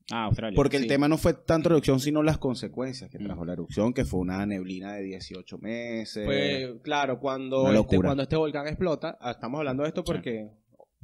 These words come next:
Speaker 3: hubo muchos puntos en la historia en el, en el que la humanidad estuvo a punto de irse a la mierda.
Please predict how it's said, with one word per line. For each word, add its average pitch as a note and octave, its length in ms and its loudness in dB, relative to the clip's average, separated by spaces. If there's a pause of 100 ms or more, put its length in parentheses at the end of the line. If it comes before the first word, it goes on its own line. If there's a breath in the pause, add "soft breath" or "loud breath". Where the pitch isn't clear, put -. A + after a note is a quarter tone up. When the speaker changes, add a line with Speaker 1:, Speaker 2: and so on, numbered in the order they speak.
Speaker 3:
hubo C3 180 -4
muchos D3+ 320 -4
puntos D#3 320 -2
en D#3+ 60 -2
la D3+ 60 2
historia E3 280 2
en E3+ 60 2
el, D3 100 -2
en A#2+ 160 -2
el A#2 80 -2
que - 80 -4
la A2+ 80 2
humanidad A2+ 300 -2
estuvo C#3 180 2
a C3+ 80 0
punto C3+ 240 -2
de B2+ 60 -4
irse G#2+ 160 -8
a - 20 -6
la G#2 80 -6
mierda. G#2+ 380 -8